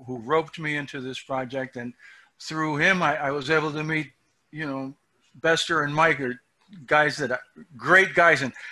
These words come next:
just incredibly talented. I, I couldn't believe how they were able to make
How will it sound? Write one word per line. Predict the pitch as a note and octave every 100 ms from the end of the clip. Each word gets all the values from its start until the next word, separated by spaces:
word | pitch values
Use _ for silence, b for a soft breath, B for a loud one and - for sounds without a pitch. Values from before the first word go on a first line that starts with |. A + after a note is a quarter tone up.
| B -
just | C#3+ -
incredibly | E3+ B2 - G3+ G3 E3 D#3
talented. | C3+ C#3+ C#3+ C3+ C3
I, | C#3 C#3+ D3+
I | C#3
couldn't | D3 F3 F3+
believe | E3 D#3 D#3+ D#3 C#3 B B B B -
how | C#3 D3 D3 C3+ C#3 - -
they | C#3+ D3
were | D3+
able | D3+ D3
to | D3+
make | D3+